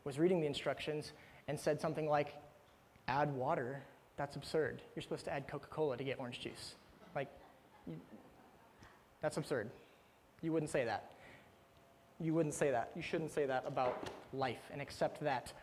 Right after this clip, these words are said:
affirming nonsense because you mess up, because of your own shortcomings. You should recognize those and seek to align them with what, with who we're called to be, rather than, you know,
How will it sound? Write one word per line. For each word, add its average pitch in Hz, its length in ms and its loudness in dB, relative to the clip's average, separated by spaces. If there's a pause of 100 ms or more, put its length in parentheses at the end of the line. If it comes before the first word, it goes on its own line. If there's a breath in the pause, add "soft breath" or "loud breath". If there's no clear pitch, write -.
(160 loud breath)
affirming 170 680 2
nonsense 147 600 -2 (440 loud breath)
because 147 380 2
you 165 180 4
mess 156 280 0
up, - 300 0
because 156 280 2
of 143 120 2
your 151 260 4
own 156 140 2
shortcomings. 147 800 0 (360 loud breath)
You - 60 -4
should 127 220 -2
recognize 160 520 4
those 165 440 4 (420 loud breath)
and 151 320 4 (360)
seek - 340 2
to 170 180 2
align 151 360 2
them 139 240 -2
with 147 200 -4
what, 147 320 2 (1200 loud breath)
with 165 160 0
who 202 140 6
we're 160 240 6
called 151 300 2
to - 80 0
be, 147 320 4 (260 loud breath)
rather 147 260 8
than, 143 280 4
you 165 80 4
know, 131 240 0